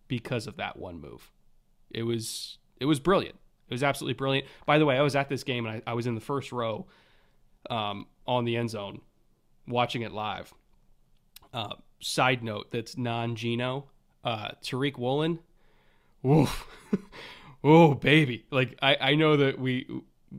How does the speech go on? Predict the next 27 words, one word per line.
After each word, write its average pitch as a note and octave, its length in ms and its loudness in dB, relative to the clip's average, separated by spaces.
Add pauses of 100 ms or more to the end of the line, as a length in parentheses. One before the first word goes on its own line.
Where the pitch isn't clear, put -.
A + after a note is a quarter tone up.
(160)
sometimes C3 600 2
we, B2+ 260 -2
we C3 140 -4
pat B2+ 240 -4
ourselves A#2+ 420 -4
on A#2+ 60 -6
the A#2 80 -6
back A#2 240 -6
a A2 60 -10
little A#2+ 200 -8
bit D3+ 180 -8
too E3+ 160 -4
much, E3+ 400 -6
uh, C#3 320 -2
with C#3+ 200 -4
our C#3 100 -4
ten C#3 240 -4
gems C#3 380 -4
when C#3 160 -6
they C#3+ 140 -6
hit. D3+ 300 -4 (1080)
E C3 140 2
J. - 220 -2 (260)
<laughs> F#3 360 10 (420)
Oh C#3+ 200 6
my C3+ 300 6
God. A2+ 460 0